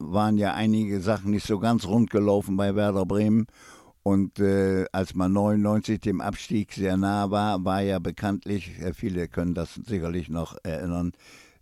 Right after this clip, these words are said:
ähm, die Geschäftsleitung zurückgetreten bei Werder Bremen. Und nun suchte man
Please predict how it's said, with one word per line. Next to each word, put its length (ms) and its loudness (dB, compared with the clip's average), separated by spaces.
ähm, 420 -2
die 140 -4
Geschäftsleitung 1120 -2
zurückgetreten 1160 0
bei 320 -4
Werder 280 2
Bremen. 460 2
Und 180 4
nun 180 8
suchte 300 4
man 400 4